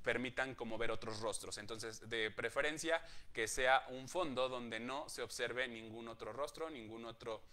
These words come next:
eh, otra imagen detrás de ustedes. Bien, ese, esa es parte importante de la aplicación y repito, no hay alguien monitoreando a cada persona. Es un número extraordinario de personas que están haciendo la aplicación a lo largo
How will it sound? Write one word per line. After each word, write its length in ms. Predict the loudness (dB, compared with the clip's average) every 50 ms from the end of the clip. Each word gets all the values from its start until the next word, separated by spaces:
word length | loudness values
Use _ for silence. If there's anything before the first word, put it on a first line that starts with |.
| -14 -14 -14 -14 -4 -2
eh, 100 | -2 2
otra 220 | 2 2 4 4 4
imagen 400 | 6 4 4 4 4 0 -2 -2
detrás 320 | -2 2 4 4 4 4
de 60 | 2
ustedes. 500 | -6 -6 -6 -8 -8 10 10 10 10 10 -2 -8 -8
Bien, 240 | 0 2 2 2 4
ese, 240 | 0 0 0 0 0 0 -4
esa 140 | -2 -2 -4
es 140 | -4 -4
parte 360 | -4 6 8 8 8 8 2 -4
importante 480 | -4 -4 -6 -4 -2 -2 -2 0 0
de 100 | 0 0
la 100 | 0 0
aplicación 540 | -2 -4 -8 -6 -4 -4 -2 -2 -2 -4 -4 -6 -10 -12 -12 -8 -4
y 40 |
repito, 520 | -2 -2 0 0 -2 -4 -2 -4 -6 -6 -6 -8
no 300 | -6 -4 -2 2 4 6
hay 220 | 6 6 6 6
alguien 460 | 6 6 6 4 0 -2 -2 -2 -4 -6
monitoreando 680 | -6 -4 -4 -6 -4 -2 0 2 2 2 0 2 0
a 140 | -2 -2 2
cada 320 | 4 4 6 6 4 2
persona. 400 | -2 -6 -6 -4 -6 -6 -8 -10 -6
Es 180 | -4 -4 -2 -2
un 120 | -2 -2
número 400 | -2 -2 0 0 0 0 0 -2 -2 -8 -12 -12 -14 -14 -14 -8 -4
extraordinario 1000 | -4 -2 -2 -2 -4 -2 4 8 8 8 8 6 2 2 4 4 6 6 6 4
de 80 | 2 0
personas 520 | 0 -2 -2 -2 -2 -2 -2 -2 -4 -4
que 120 | -4 -4
están 460 | -2 -2 0 2 2 2 2 0 -4 -2 2
haciendo 480 | 2 4 4 2 0 -2 -4 -2 0
la 100 | 0 0
aplicación 540 | 0 0 -4 -6 -6 -4 -4 -4 -4 -6 -4 -6
a 80 | -6 -4
lo 100 | -2 0
largo 380 | 0 0 0 -2 -6 -8 -8